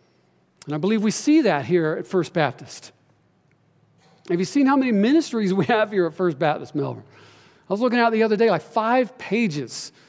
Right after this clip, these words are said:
small, like, ten-point type, right? Just tons of awesome ministries. We're building buildings. We have a couple of, of ministry houses across the street. We're planting churches. We are a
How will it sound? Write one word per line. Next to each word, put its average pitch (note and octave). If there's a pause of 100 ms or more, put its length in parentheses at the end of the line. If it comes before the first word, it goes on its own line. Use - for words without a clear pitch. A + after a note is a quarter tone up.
(160)
small, A#3+
like, F3+ (520)
ten-point A3+
type, D#3+ (480)
right? G3+
Just D#3 (1800)
tons G#3+
of F3+
awesome G3
ministries. C#3 (800)
We're D3+
building A#3
buildings. E3+ (1300)
We E3
have G3
a F#3+
couple A3
of, -
of C3
ministry G3+
houses E3+
across F#3
the D#3+
street. G3+
We're E3
planting G#3
churches. G#3+
We F3+
are F3+
a -